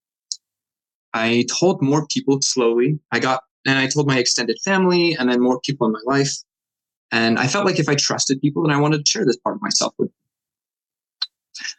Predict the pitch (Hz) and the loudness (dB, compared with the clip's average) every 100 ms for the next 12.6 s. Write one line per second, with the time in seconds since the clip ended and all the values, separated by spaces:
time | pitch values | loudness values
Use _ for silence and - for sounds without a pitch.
0 | _ _ 127 127 123 120 120 _ _ _ | _ _ 0 2 2 0 -2 _ _ _
1 | _ _ 127 131 123 123 - - - - | _ _ 0 2 2 0 -2 -8 -8 -6
2 | - - 277 139 117 165 - _ _ _ | -4 -2 0 2 0 -2 -8 _ _ _
3 | _ _ - 180 180 120 110 - 113 101 | _ _ -2 0 2 2 -2 -2 0 0
4 | - _ _ 139 131 131 110 90 - - | -2 _ _ 2 4 2 0 -2 -4 -16
5 | - _ _ - 127 135 127 123 - - | -20 _ _ -4 0 2 2 2 0 -2
6 | - _ _ - 117 113 139 135 127 120 | -6 _ _ -2 -2 -2 0 2 2 0
7 | 113 - - 156 156 170 127 - - 107 | 0 0 0 0 0 2 2 2 0 0
8 | 120 120 113 110 110 - - - 135 120 | 0 0 0 0 0 0 0 0 -2 0
9 | 117 - 104 110 104 107 113 - - _ | -2 -2 -4 -2 -2 -2 -2 -4 -6 _
10 | _ 127 127 127 131 131 190 - - 147 | _ 0 2 4 2 0 -2 -2 -2 2
11 | 135 135 143 139 - 120 - - 104 107 | 2 2 0 0 0 0 0 -2 -4 -2
12 | - - 107 104 101 | -6 -6 0 2 2